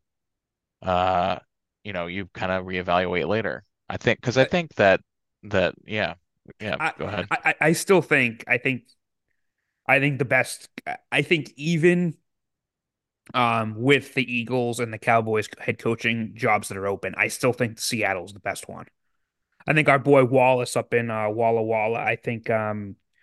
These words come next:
Speaker 2: his Seahawks, I think, I think that's the best opening. I do. I think that roster's loaded. I think they, they can easily move on for Geno Smith. It's not costing them a lot of money. They can easily move on from him. They're in a decent draft spot. They just take whoever falls to them.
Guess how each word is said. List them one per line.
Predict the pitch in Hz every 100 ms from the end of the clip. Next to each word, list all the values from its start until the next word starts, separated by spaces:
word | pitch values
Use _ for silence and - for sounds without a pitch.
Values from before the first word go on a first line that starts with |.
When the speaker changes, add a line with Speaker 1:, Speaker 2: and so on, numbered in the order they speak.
| _ -
Speaker 2:
his | 139 -
Seahawks, | 131 123 123 107 -
I | 113
think, | 110 107 104
I | 120
think | 156 135
that's | 127
the | 107
best | 110 -
opening. | 98 95 95
I | 92
do. | 92 98
I | 104
think | 143 120
that | 104
roster's | 110 113 110 120 107
loaded. | 113 107 104
I | 104
think | - 110 - - _ _ - - _ _ _
they, | 131 120
they | 160
can | 156 139
easily | 151 135 147 139
move | 135 127
on | 120 120
for | 120
Geno | 123 120 107
Smith. | - 120
It's | 110 123
not | 113
costing | - 117 117 139
them | 120
a | 110
lot | 107 110
of |
money. | 107 110 113 -
They | 127
can | 120 -
easily | 131 131 135
move | 127 117
on | 113 113
from | 117 131
him. | 131 131 - _ _ _ _ _ _
They're | 139
in | 131
a |
decent | 117 131 143 127
draft | 123 120 123
spot. | 127 117 113
They | 113
just | 113 123 -
take | - 131 -
whoever | 131 113 95
falls | 117 104 117
to | 139
them. | 131 131 127